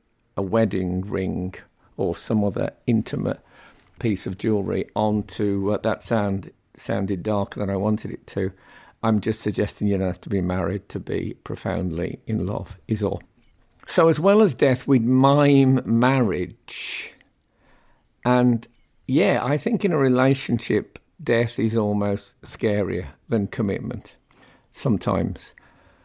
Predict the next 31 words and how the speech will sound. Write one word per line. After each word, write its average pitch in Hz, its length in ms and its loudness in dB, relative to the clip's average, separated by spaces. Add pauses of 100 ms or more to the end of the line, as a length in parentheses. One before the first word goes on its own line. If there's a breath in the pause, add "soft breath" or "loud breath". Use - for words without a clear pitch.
(140 soft breath)
I'd 120 140 0
slide 131 360 0
on 117 100 4
a 113 40 2
spectral 110 600 -4
ring 98 520 -2
and, 104 140 -2
and 120 240 -2
all 131 260 2
that 123 300 0
thing 117 480 2
about 107 260 -2
you'd 107 260 -2
shiver 113 580 0
at - 140 -4
the 113 100 -6
thrill 110 380 -2
of 107 140 -2
my 107 180 0
thumb 107 340 -2
and 101 160 -2
fingertip. 104 600 -2
It's - 220 -6
really 190 500 2
beautiful. - 960 -6 (720 soft breath)
Sealing 175 640 2
the 165 100 6
deal 131 460 4
for 127 220 0
a 117 60 2
second 110 1000 -2